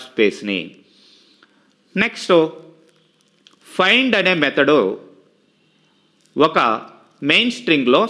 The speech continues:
సబ్ స్ట్రింగ్ ఎక్కడ ఫైండ్ అయిందో ఆ యొక్క ఇండెక్స్ నెంబర్ని తీసుకురావడం జరుగుతుంది. ఓల్డ్ అనేది సిక్స్త్ క్యారెక్టర్లో ఇక్కడ సిక్స్త్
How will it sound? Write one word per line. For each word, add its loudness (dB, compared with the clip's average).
సబ్ 0
స్ట్రింగ్ -2
ఎక్కడ 0
ఫైండ్ 0
అయిందో 0
ఆ -2
యొక్క -4
ఇండెక్స్ -2
నెంబర్ని -2
తీసుకురావడం 0
జరుగుతుంది. -2
ఓల్డ్ 2
అనేది -2
సిక్స్త్ -6
క్యారెక్టర్లో -4
ఇక్కడ -2
సిక్స్త్ -2